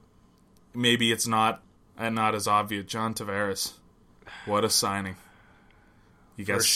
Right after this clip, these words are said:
Speaker 2: shootout
Speaker 1: every-,
Speaker 2: of the year.
Speaker 1: everyone will see this on T S N before they listen to the podcast.
Speaker 2: Every
Speaker 1: Fucking
Speaker 2: team has now been in a shootout.
Speaker 1: Oh, yeah. I guess this is our first shootout. I was gonna say, like, I haven't seen one of these in a while. Um, okay. If you're not familiar with the segment, I'm going to give James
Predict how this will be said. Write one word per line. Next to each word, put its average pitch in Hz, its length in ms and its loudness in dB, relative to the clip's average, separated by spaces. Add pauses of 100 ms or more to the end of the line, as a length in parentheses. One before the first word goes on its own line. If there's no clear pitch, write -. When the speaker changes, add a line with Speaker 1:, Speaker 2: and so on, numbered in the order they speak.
Speaker 2:
shootout 131 160 4
Speaker 1:
every-, 139 160 10
Speaker 2:
of 139 60 6
the 143 60 4
year. 139 80 10
Speaker 1:
everyone 147 300 8
will 139 80 6
see 143 240 6
this 151 240 10
on 117 160 4
T 117 220 2
S 107 180 2
N 113 180 2
before 110 320 0
they 110 100 0
listen 110 280 -2
to 107 60 -6
the 104 100 -4
podcast. 107 580 0
Speaker 2:
Every 127 180 -4
Speaker 1:
Fucking 117 260 2
Speaker 2:
team 123 40 0
has 131 140 -4
now 143 160 2
been 139 180 0
in 147 140 2
a - 20 0
shootout. - 320 4
Speaker 1:
Oh, 220 120 4
yeah. 240 500 6
I 180 60 8
guess 196 240 6
this 214 140 0
is 247 120 0
our 185 140 6
first 127 260 0
shootout. 101 480 -4
I 131 60 -6
was 156 100 -6
gonna 185 160 -8
say, 160 300 0
like, 113 180 -6
I 110 140 -4 (160)
haven't 131 240 -10
seen 143 220 -6
one 107 120 -6
of 101 60 -8
these 98 180 -8
in 98 80 -12
a 95 60 -10
while. 95 200 -8 (440)
Um, 139 500 4
okay. 139 240 2 (560)
If - 120 -8
you're 156 80 0
not 185 180 4
familiar 165 280 2
with 156 120 2
the 131 60 -6
segment, 120 500 0 (360)
I'm 131 320 4
going 131 360 2
to 127 140 0
give 117 520 4 (100)
James 113 720 -2